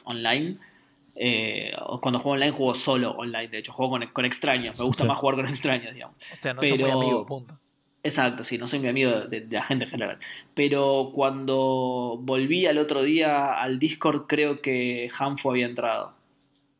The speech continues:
Speaker 1: Él y un
Speaker 3: Ah,
Speaker 1: par más creo
Speaker 2: sí,
Speaker 1: que habían
Speaker 2: estuvieron
Speaker 1: entrado,
Speaker 2: con
Speaker 1: sí.
Speaker 2: José y Gonza estuvieron tratando, pero no sé si se jugó algo, me parece.
Speaker 1: Sí.
Speaker 2: Bueno, Submarine Cocoa nos dice, "No entre juegos,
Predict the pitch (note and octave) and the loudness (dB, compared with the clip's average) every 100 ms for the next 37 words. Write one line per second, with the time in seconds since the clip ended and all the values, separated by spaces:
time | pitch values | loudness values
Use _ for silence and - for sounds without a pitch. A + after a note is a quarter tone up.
0 | _ _ _ - C3 D3 C#3+ B2+ B2 C#3 | _ _ _ -2 0 2 2 0 0 0
1 | D#3 D3 C3+ C3 D3 D3 B2 B2 A#2 A2 | 0 0 2 2 2 2 2 4 4 2
2 | G#2+ A#2 - - - - _ _ _ - | 0 -2 -6 -12 -20 -20 _ _ _ -8
3 | - A2+ C3 B2 B2+ B2+ B2 A#2 A2 G#2+ | 0 2 2 2 2 2 2 2 2 2
4 | G2+ B2 A#2+ A2 A2 A#2 F#2+ - - G2+ | 2 2 4 2 2 2 2 0 2 4
5 | F#2+ F#2+ F#2+ G#2 - - - - - - | 4 2 0 -4 -6 -16 -20 -20 -20 -20
6 | - A#2+ G#2+ - _ _ _ _ _ _ | -10 -10 -10 -18 _ _ _ _ _ _
7 | _ _ _ _ - _ _ _ - - | _ _ _ _ -20 _ _ _ -20 -4
8 | C#3 C3 E3 E3+ E3 D#3 D#3+ F#3+ D#3+ C#3 | 0 2 2 2 4 2 2 2 4 4
9 | D#3 - C#3 B2+ B2+ C3 - B2+ F3+ F3+ | 2 2 4 4 4 0 -2 2 2 2
10 | D3+ - F3+ F#3+ E3+ | 0 2 4 4 2